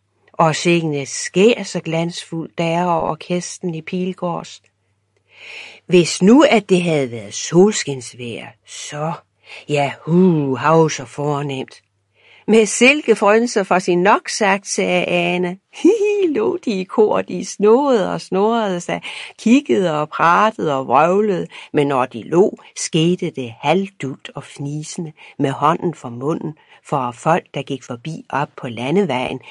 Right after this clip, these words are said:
ikke skulle se, hvad de havde for. For de vidste jo godt, de unge piger, at det var ikke så helt pænt, sådan lige oven på deres kirkegang, at stå der og syne stads,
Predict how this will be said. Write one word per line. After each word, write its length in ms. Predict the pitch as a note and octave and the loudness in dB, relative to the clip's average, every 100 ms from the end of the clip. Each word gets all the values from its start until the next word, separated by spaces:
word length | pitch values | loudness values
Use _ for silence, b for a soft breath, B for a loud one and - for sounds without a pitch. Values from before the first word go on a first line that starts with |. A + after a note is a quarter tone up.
| B _ | B _
ikke 280 | C#3 D3+ F3 | -8 -6 -6
skulle 260 | - B2 | -8 -12
se, 260 | - C#3+ C3+ | -10 -10 -10
hvad 160 | C3+ C3 | -10 -10
de 140 | B2 | -10
havde 240 | A#2 G#2 G#2 | -14 -16 -18
for. 340 | - B2 - _ _ B B B B - | -8 -8 -8 _ _ B B B B -10
For 140 | C3+ | -8
de 200 | A#2+ B2+ | -6 -6
vidste 380 | B2 A#2+ - A3+ | -4 -4 -2 2
jo 160 | A#3 G3+ | 4 6
godt, 280 | F#3 G#3 - - - | 4 4 0 -12 -2
de 140 | G#3+ | 2
unge 320 | F3 E3+ F3+ | 2 2 0
piger, 440 | F3+ F3 E3 E3+ E3+ b b b b | -2 -6 -6 -6 -8 b b b b
at 200 | D3+ C#3+ | -2 0
det 140 | D3 | -2
var 100 | C3 | -2
ikke 200 | - - | -4 -6
så 140 | - A3+ | 0 0
helt 440 | F3 G#3 - A3+ | 2 -2 -2 -6
pænt, 420 | - F#3+ E3 F#3 | -2 -2 -2 -6
sådan 340 | - F#3+ F#3+ E3+ | -4 -2 0 0
lige 360 | E3 F#3 G3+ | -2 0 0
oven 320 | - D#3 F#3 G3 | 2 2 0 -2
på 160 | F3+ | -6
deres 320 | E3 D3 C#3 | -4 -6 -8
kirkegang, 720 | - F3 F3 F#3+ G3 E3+ D3+ - B B - | -8 -2 -2 -2 -6 -4 -6 -8 B B -4
at 180 | D#3 | -2
stå 380 | - - F#3 - | -2 0 0 0
der 340 | F#3+ F3+ - F3 | -2 -4 -2 -6
og 80 | |
syne 480 | - - F3 D#3+ D#3 | -8 -4 -4 -4 -6
stads, 600 | - - D3+ - - - | -8 -2 -2 -2 -10 -16